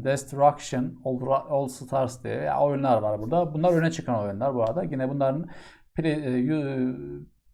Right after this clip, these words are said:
bunlar yine PlayStation'ın kendi resmi sitesinden aldım. Fotoğraflarda var da fazla, e, şey yapmak istemedim. Zaten az önceki sunumlarda gösterdim şu arkadaki şeyler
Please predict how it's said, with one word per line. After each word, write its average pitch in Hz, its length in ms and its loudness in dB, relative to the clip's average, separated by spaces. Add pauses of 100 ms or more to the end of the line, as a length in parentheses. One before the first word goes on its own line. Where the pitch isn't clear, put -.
(140)
bunlar 147 260 4
yine 165 280 2
PlayStation'ın 160 840 -2 (280)
kendi 156 480 0
resmi 143 300 -6
sitesinden 139 560 -6
aldım. 143 380 2
Fotoğraflarda 170 720 2
var 117 160 6
da 117 60 0
fazla, 131 520 0 (600)
e, 127 400 -8
şey 131 180 -2
yapmak 127 360 0
istemedim. 110 500 -6 (100)
Zaten 135 360 -2
az 135 180 -2
önceki 131 260 -4
sunumlarda 123 460 0
gösterdim 120 520 -2
şu 143 120 -6
arkadaki 127 540 -2
şeyler 123 340 -2